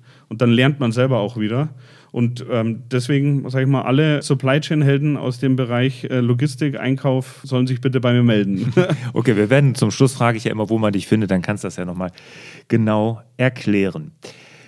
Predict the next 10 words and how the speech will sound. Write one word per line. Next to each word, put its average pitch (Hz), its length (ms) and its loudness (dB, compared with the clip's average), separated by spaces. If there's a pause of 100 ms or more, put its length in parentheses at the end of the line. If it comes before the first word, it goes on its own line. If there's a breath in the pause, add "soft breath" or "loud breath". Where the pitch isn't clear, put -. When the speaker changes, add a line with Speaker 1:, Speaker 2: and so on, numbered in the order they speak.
(240 loud breath)
Speaker 2:
In 156 160 -2
so 156 80 2
einem 147 240 0
Traditionsunternehmen, 139 1400 0
ähm, 123 600 0
du 113 80 -4
sagst, 117 200 -4
euch 113 160 -2
geht's - 240 -2
gut, 170 400 2